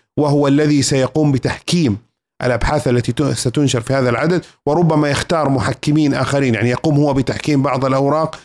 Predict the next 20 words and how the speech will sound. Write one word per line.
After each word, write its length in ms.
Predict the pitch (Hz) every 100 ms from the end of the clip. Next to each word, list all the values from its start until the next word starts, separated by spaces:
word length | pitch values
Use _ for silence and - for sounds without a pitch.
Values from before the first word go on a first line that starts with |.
| _
ويختار 400 | 139 135 - 160
محكمين، 580 | 135 95 113 139 143 135
محكمين 460 | 123 123 127 143 131
آخرين 480 | 127 - 131 143 139 - _ 131
لتحكيم 600 | 135 143 - - 143 127
أوراق 440 | 123 135 135 -
أخرى 320 | - 147 -
إلى 100 | 139
آخره. 280 | - - - _ _ _ -
فيعني 760 | 139 143 143 139 123 131 139 131
هو 240 | 175 165
م-، 80 | 135 - _
وبالفعل 500 | 135 147 160 202 110
أنا 180 | - 127
توليت 480 | 113 120 123 127 113
حقيقة، 720 | - - 143 170 160 135 127 - _ -
وشاركت، 800 | 117 117 - - 143 123 - 117 - -
شارك 360 | 139 120 -
معي، 420 | 127 127 120 110 110
آه، 720 | 62 62 - - - - -